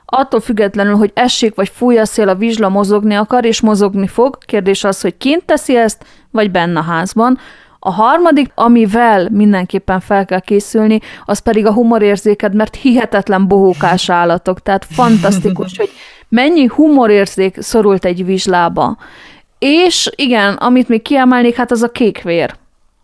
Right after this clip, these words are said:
Speaker 1: A vizsla az nemes kutya, és nemesként kell kezelned, hogyha nem, akkor meg fogsz bűnhődni emiatt, ez biztos.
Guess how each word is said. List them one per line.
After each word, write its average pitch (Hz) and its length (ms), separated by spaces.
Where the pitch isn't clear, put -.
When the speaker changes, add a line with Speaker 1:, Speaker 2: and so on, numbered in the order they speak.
Speaker 1:
A - 80
vizsla 240 360
az 208 100
nemes 202 380
kutya, 196 280
és 196 200
nemesként 233 560
kell 208 180
kezelned, 220 680
hogyha 220 280
nem, 196 260
akkor 233 260
meg 202 220
fogsz 185 260
bűnhődni 190 540
emiatt, 135 460
ez 196 120
biztos. - 640